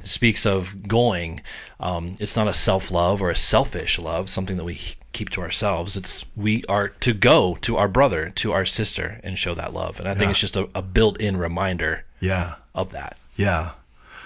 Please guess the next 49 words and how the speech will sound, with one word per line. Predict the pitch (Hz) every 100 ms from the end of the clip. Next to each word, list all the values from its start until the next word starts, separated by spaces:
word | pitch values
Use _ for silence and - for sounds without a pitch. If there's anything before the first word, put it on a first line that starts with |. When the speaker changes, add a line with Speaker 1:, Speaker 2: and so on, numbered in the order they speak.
| -
Speaker 2:
Yeah, | 117
this | 98 113
is | 101 95
not | 101 107
like | 95 90
a | 82
bummer. | - 92 95 82 87
Like, | 98
if | 95
you | 95
love | 90 101
your | 92
neighbor, | 90 92 98 92
love | 98 92
your | 87
brother, | 98 101 101
like, | 90 92
of | 73
course | - 107 110 -
we'd | 58
want | 71 76 -
them | - -
to | - 65 - - - - - - - - -
know. | 98 90 82 -
And, | 101 90
of | 95 -
course, | 123 110 - - - - - - -
all | 104 120 120
of | 90
that | 107 -
without | 101 95 95 95
passion. | - 90 92 - 101 92 - - - - - - - - - -
Um, | 87 82 80 71
and | 92
Tracy, | - 98 101
I |
appreciate | 85 95 - 92
it | 85
'cause | 90
that | 98
was | 98
a | 90
word | 95 87
you | 87
brought | 76 90 -
to | -
the | 85
table, | - 90 90 82
uh, | 85